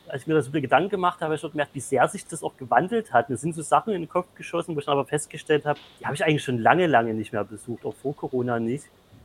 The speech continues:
Und das hängt in Chemnitz auch immer so ein bisschen mit zusammen, wo man wohnt. Ja, die meisten, äh, verbleiben,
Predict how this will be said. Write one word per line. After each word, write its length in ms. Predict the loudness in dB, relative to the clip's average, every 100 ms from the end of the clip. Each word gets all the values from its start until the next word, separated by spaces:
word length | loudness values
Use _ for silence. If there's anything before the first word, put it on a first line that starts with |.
| -20 -20 _
Und 100 | -6
das 160 | -4 0
hängt 200 | -2 -2
in 140 | -4
Chemnitz 420 | 0 2 2 -2 -6
auch 140 | -6
immer 160 | -4 -2
so 80 |
ein 80 | -4
bisschen 340 | -4 -4 2 2
mit 140 | 0
zusammen, 320 | -2 0 0
wo 80 | 0
man 180 | -2 -2
wohnt. 340 | 0 0 -2 -2
Ja, 100 | -2
die 80 |
meisten, 640 | 0 4 4 2 -4 -4 -4 -6 -20 _ _ _ 0
äh, 280 | 4 6 4
verbleiben, 840 | 0 -6 4 6 8 4 -4 -6